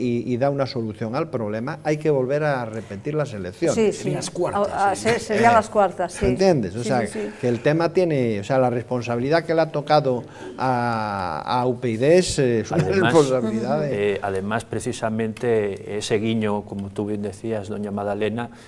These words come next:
Speaker 4: entra muy bien dentro de lo que Rosa Díez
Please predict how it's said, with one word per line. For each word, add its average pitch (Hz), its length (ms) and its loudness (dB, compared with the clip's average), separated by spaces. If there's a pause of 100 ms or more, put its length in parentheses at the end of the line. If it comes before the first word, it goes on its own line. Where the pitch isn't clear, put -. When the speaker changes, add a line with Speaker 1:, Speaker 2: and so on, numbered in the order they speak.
(140)
Speaker 4:
entra 120 400 0
muy 117 300 0
bien 123 400 2 (140)
dentro 117 560 0
de 107 240 -2
lo 107 180 0
que 98 800 -6
Rosa 110 300 0
Díez 113 580 -2